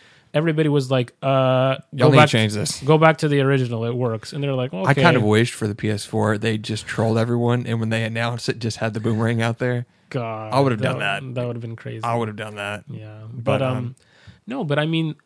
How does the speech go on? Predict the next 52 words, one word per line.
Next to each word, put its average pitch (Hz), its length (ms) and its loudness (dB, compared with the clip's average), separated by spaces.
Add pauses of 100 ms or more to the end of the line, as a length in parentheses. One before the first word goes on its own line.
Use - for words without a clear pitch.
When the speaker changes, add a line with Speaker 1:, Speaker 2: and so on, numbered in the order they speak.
(140)
Speaker 1:
every 190 320 0
company 160 520 -2
is 123 120 -2
in 127 80 -2
the 120 80 -2
planning 123 380 -4
stages 113 540 -8 (100)
Speaker 2:
Oh, - 60 -18
Speaker 1:
from - 100 2
Speaker 2:
yeah. 143 60 4
Speaker 1:
the 139 80 4
mo-, 139 340 2
you 143 100 -2
know, 127 120 -2
from 135 220 -4
the 127 80 -4
time, 139 340 -4
because 131 360 -2 (280)
they 139 80 -2
have 165 220 0
to 160 60 -4
devote 139 380 -2
people 135 360 -4
to 139 260 -6
that, 117 320 -2 (560)
you 127 120 -8
know, 117 300 -6 (180)
and 127 160 -4
so 127 420 0 (300)
those 151 220 0
people 170 240 -2
are 143 80 2
brainstorming 139 640 -2
from 143 160 -2
the 135 80 0
time 196 320 -2
the 160 140 0
Wii 151 180 0
U 165 140 2
was 135 180 -2
released. 147 340 0
You 143 60 -4
better 143 220 0
believe 143 320 0
people 135 280 -4
were 127 140 -2
working 135 320 -4
on 123 140 -6
the 123 60 -6
next 127 260 -8
console 139 440 -8
at, 127 140 -6